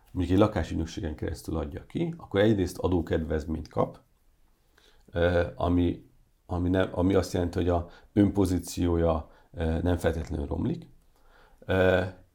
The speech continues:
átvállalja öntől a lakásügynökség a terheket, tehát azt mondja, hogy az én felelősségem mindentől kezdve, hogy kinek adom ki, egyetlen egy dolgot kérhet számon rajtunk, hogy olyan állapotba kapja vissza, mint amilyenbe odaadta. És ez egy reális elvárás az ön részéről,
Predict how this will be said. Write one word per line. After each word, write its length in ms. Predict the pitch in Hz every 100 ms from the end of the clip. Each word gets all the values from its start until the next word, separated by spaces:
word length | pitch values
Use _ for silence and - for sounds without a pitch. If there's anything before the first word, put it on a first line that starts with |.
| _
átvállalja 760 | - 120 120 98 95 87 87 87
öntől 300 | 90 87 85
a 40 | 87
lakásügynökség 800 | 85 - 82 92 85 85 - 82
a 80 |
terheket, 460 | - - 104 - 147
tehát 160 | - -
azt 200 | 95 98
mondja, 260 | 92 90
hogy 140 | 87 - - -
az 100 | 90
én 180 | 110 104
felelősségem 600 | 101 92 87 87 - 87
mindentől 400 | 90 87 85 -
kezdve, 280 | - 85 82
hogy 100 | 78
kinek 340 | - - - 82
adom 280 | 80 82
ki, 340 | 80 - 82 - - _ _ _
egyetlen 400 | 104 92 85 85
egy 120 | 82
dolgot 320 | 82 87 80
kérhet 460 | - 82 73 - -
számon 440 | - - 247 165 101
rajtunk, 300 | 95 - -
hogy 100 | -
olyan 200 | 123 90
állapotba 420 | 85 85 87 -
kapja 300 | - 87 87
vissza, 260 | 87 90 -
mint 220 | 82 80
amilyenbe 380 | 82 85 78 78
odaadta. 520 | 82 - - - - _ - _
És 180 | 139 120
ez 140 | 139
egy 280 | 127 101 - - _
reális 440 | 110 101 85 80 156
elvárás 460 | 151 131 95 -
az 80 | 92
ön 140 | 95
részéről, 560 | 92 90 - 90 90